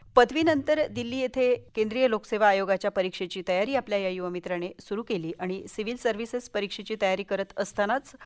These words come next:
संघ लोकसेवा आयोगातर्फे घेण्यात येणाऱ्या एन्फोर्समेंट ऑफिसर अर्थातच श्रमरोजगार मंत्रालय, भारत सरकार येथील ईपीएफओ एन्फोर्समेंट ऑफिसर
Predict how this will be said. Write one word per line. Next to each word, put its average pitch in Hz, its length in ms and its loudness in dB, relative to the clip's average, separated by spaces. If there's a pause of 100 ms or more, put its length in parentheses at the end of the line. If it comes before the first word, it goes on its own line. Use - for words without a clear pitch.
(120)
संघ 226 260 -2
लोकसेवा 247 460 6
आयोगातर्फे 202 600 4
घेण्यात 185 360 -4
येणाऱ्या 185 420 -2 (360)
एन्फोर्समेंट 262 840 0
ऑफिसर 202 460 0 (320)
अर्थातच 226 600 -2
श्रमरोजगार 233 680 4
मंत्रालय, 202 480 0
भारत 202 260 0 (100)
सरकार 226 360 0
येथील 202 460 -2 (240)
ईपीएफओ 277 520 0 (160)
एन्फोर्समेंट 254 760 2 (120)
ऑफिसर 214 460 2